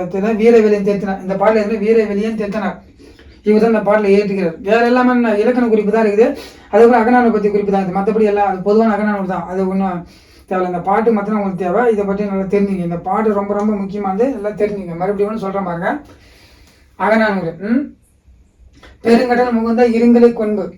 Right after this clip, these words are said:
மேகம் வந்து என்ன பண்ணுது? பெருங்கடல் இருக்கிற தண்ணியை முகந்து எடுத்துக்கிச்சு. இருண்ட உயர் விசும்பு, விசும்புனா வானம், இருண்ட உரு-, இருண்ட வானம், விசும்பு, அதான் வளநேர்ப்பு வலையில். ஓகேயா? போர் உறுப்பு முரசு இறங்கி, ஓகேயா? போர் முரசு போல இடி இடிக்குது.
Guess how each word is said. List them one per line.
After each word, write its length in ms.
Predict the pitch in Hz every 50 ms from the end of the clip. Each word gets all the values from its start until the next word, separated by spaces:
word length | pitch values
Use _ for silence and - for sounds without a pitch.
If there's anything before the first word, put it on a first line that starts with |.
| - -
மேகம் 380 | 175 196 208 233 233 233 233
வந்து 200 | 220 214 208 233
என்ன 160 | 220 214 226
பண்ணுது? 340 | 226 - 214 208 196 185 175 160 156 151 -
பெருங்கடல் 460 | 196 208 233 233 226 220 208 202 196
இருக்கிற 120 | 190 180 156
தண்ணியை 300 | 190 190 208 226 226 202
முகந்து 280 | 190 190 208 202 196
எடுத்துக்கிச்சு. 400 | 185 175 170 196 175 156 143 151 - - - _ _ _ _ _ _
இருண்ட 380 | - 220 233 240 247 240 240 233
உயர் 320 | 226 220 220 233 226 196
விசும்பு, 320 | 190 208 208 220 214 202 196
விசும்புனா 500 | 196 202 202 220 214 214 214 220 226 202
வானம், 340 | 196 196 196 202 220 233 220
இருண்ட 300 | 214 208 214 214 214 202
உரு-, 420 | 180 196 196 202 202 202 208 - - -
இருண்ட 340 | 185 190 202 208 214 208 208 196 180 160 156 - - _
வானம், 520 | 156 175 175 180 190 190 214 233 285 - - _ - - - - - -
விசும்பு, 500 | 208 226 - 240 233 202 196 214 - - - 180
அதான் 220 | 185 196 226 220 196
வளநேர்ப்பு 480 | 190 202 220 214 214 214 208 202 208
வலையில். 440 | 196 196 190 196 196 208 240 - - -
ஓகேயா? 320 | 185 185 190 226 214 - - - - - _
போர் 240 | - 240 254 254 233
உறுப்பு 320 | 240 240 240 233 - 233
முரசு 380 | 226 214 220 233 - - 240 220
இறங்கி, 420 | 214 202 214 214 208 196 185 - -
ஓகேயா? 360 | 190 196 208 233 226 208 190
போர் 260 | 185 214 226 233 208
முரசு 320 | 202 208 226 233 233 233 202
போல 220 | 196 214 233 240
இடி 240 | 233 208 208 226 226
இடிக்குது. 360 | 220 190 214 196 196 170 165